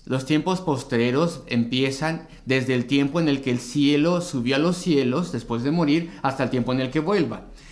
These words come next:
Y habrá burladores que andarán según sus malvados deseos, sus deseos impíos,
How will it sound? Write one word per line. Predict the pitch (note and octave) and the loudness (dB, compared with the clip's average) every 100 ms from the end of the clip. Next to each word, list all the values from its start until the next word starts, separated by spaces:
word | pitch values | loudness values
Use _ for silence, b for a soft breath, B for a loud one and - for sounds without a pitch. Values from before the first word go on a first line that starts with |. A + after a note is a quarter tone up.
| C#3 | -2
Y | B2+ | 2
habrá | B2 C3+ C#3+ | 4 4 2
burladores | C#3+ D#3+ D3+ C3+ C3+ E3 E3 E3+ | 2 2 2 2 4 4 4 2
que | - | 2
andarán | C3+ B2+ B2+ D3+ | 2 2 4 2
según | E3+ F#3 D3+ C#3+ D3+ | 2 0 0 2 2
sus | E3+ E3+ | 2 0
malvados | C3+ A#2+ A#2+ B2 C#3 C3+ | 2 2 2 2 0 0
deseos, | E3+ E3+ F#3 A3 C#3+ A2+ - B | -2 -2 -2 0 0 -2 -10 B
sus | B C#3+ | B 0
deseos | C#3+ C3+ D#3 - | 2 0 -2 0
impíos, | F3 E3+ E3+ D#3 A#2 - | 0 2 2 2 0 -8